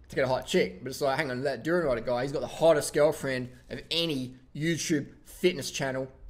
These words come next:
period. Now, I'm open to, I'm open to people challenging that. But again, guys, don't think that you have to get on the gear and get jacked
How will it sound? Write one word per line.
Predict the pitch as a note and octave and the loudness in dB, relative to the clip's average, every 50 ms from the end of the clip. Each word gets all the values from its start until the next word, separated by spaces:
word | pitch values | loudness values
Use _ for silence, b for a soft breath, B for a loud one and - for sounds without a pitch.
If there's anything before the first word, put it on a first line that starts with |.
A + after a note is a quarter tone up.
| - - | -16 -14
period. | - - - - D3+ C3 A2+ G#2 F2+ F2+ - - - - - - - - - - - - - - - - - - - - - - - | -12 -6 -2 -2 0 0 -2 -4 -8 -10 -12 -16 -20 -20 -20 -20 -20 -20 -20 -20 -20 -20 -20 -20 -20 -20 -20 -20 -20 -20 -20 -14 -8
Now, | B2 B2+ B2+ B2 B2 B2 B2+ - - - - - b b b b b b b - - - - | -4 -2 -2 -2 -4 -6 -10 -18 -20 -20 -20 -20 b b b b b b b -16 -14 -8 -4
I'm | C#3 C3+ | -2 2
open | D3 D3+ D3+ D3+ D#3 C3+ | 4 2 2 2 0 0
to, | C#3 C#3+ C#3 C3+ - - - - - - - - - - - - - - - - | 2 2 2 0 -2 -8 -16 -20 -20 -20 -20 -20 -20 -20 -20 -20 -20 -12 -8 -6
I'm | B2+ C3+ | -2 0
open | C#3+ D3+ D3 D3+ C3 | 0 0 0 -2 -8
to | - | -6
people | - D#3 E3 D3+ D3+ D3 | -4 -4 -4 -2 -4 -6
challenging | C#3 - - D#3+ E3 E3+ D3 E3 E3 | -6 -4 -2 -2 -2 -2 -4 -4 -4
that. | E3+ F#3+ F#3+ - - - - - - - - - - - - - - - | -4 -4 -4 -6 -12 -20 -20 -20 -20 -20 -20 -20 -20 -20 -20 -20 -12 -8
But | - C3 B2 | -6 -4 -4
again, | C3+ C#3+ D#3 E3+ E3 | -2 -2 -2 0 4
guys, | D3 D3 C#3+ C#3+ C#3 - - B B B B B B B B B - - | 6 6 6 6 4 0 -6 B B B B B B B B B 0 2
don't | E3+ E3+ E3+ E3 | 2 2 2 0
think | - E3+ E3+ E3+ D#3+ | -2 -2 -2 0 2
that | D3 C#3 C3 - - B B B B B B - | 2 0 0 -2 -6 B B B B B B -6
you | F3+ E3+ D#3+ | -2 0 2
have | E3 E3 D#3+ - - | 2 2 2 2 0
to | D#3 C3+ B2+ B2+ - - - - - - - - - | 2 2 2 0 -2 -8 -16 -18 -18 -18 -12 -4 0
get | F3+ E3 | 0 0
on | D#3 C#3+ | 0 0
the | C3 | 0
gear | B2+ E3+ F3 E3 D3 C3+ - - - - - - - - - - - - - - - | 2 2 4 4 4 2 0 -2 -10 -14 -14 -14 -14 -14 -14 -14 -12 -12 -12 -12 -10
and | D3 D3 | -4 -2
get | D#3 - - C#3 B2+ - - | -2 -2 -2 -4 -10 -8 -2
jacked | - F3 D#3+ C#3+ - - | 2 2 2 2 0 -4